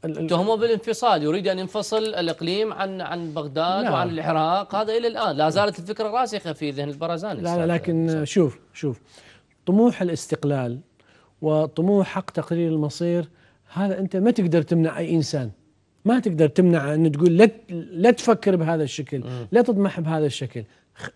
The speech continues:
Speaker 1: إحنا خلينا نكون واقعيين، نحن جزء من هذا البلد،
Speaker 2: مم.
Speaker 1: هناك دستور نحتكم إليه، هناك إشكاليات دستورية كبيرة، تم التجاوز على الدستور عشرات المرات،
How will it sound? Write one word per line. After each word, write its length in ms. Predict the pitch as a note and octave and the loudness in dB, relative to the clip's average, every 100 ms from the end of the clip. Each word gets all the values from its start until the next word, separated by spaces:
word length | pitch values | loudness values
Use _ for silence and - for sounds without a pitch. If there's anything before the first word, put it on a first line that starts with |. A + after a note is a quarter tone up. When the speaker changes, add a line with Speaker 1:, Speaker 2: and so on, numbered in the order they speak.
| - | -10
Speaker 1:
إحنا 240 | E4 A#3 | -6 -4
خلينا 240 | G3+ A#3 | -4 -4
نكون 160 | A3 A#3 | -2 -2
واقعيين، 560 | F#3+ D3 C3 B2 A#2 G#2 _ _ _ _ - | 0 -2 -6 -8 -8 -12 _ _ _ _ -8
نحن 460 | G3+ - G3 G3+ G#3 | -6 -4 -2 -2 -2
جزء 340 | D#3 F#3 F3+ | 0 0 -2
من 180 | F3 D#3+ | -6 -6
هذا 240 | D3 E3+ D#3+ | -4 -4 -4
البلد، 340 | C#3 D3+ G3 - _ | -2 -4 -6 -10 _
Speaker 2:
مم. 180 | G#2+ G#2 F2 - | -14 -14 -12 -6
Speaker 1:
هناك 220 | D3+ E3 | -2 -2
دستور 640 | C3 C3+ - D#3+ F#3+ B3 _ _ _ | -2 -4 -4 -2 0 -2 _ _ _
نحتكم 480 | F3 - F3+ D#3+ D3+ | -6 -4 -6 -2 -4
إليه، 360 | C3+ C#3+ G3+ A#3+ _ - | -2 0 0 0 _ -4
هناك 340 | D3+ E3 D3+ - _ _ _ - | -2 0 -4 -10 _ _ _ -8
إشكاليات 800 | D3+ - F3 D#3+ D#3 D#3 F#3+ E3 | -8 -4 -2 0 2 4 4 4
دستورية 760 | B2+ F3 - F#3+ E3 F#3 E3 | 0 -2 -2 0 0 2 0
كبيرة، 480 | C3+ D3+ C#3+ F3+ G3 | 0 -2 0 0 0
تم 240 | F#3+ F#3+ D#3+ | -2 -2 -2
التجاوز 540 | C#3 D3 E3+ E3 C#3+ | -2 -2 -2 -2 -4
على 140 | D3+ | -4
الدستور 600 | D3 C#3 C#3 - F3+ E3+ C3+ - - _ | -4 -4 -6 -2 0 0 -4 -16 -20 _
عشرات 460 | D#3+ - D#3+ G3 G#3+ | -4 0 2 4 4
المرات، 520 | G#3 G3+ G3 A3+ B3 | 2 2 0 -4 -4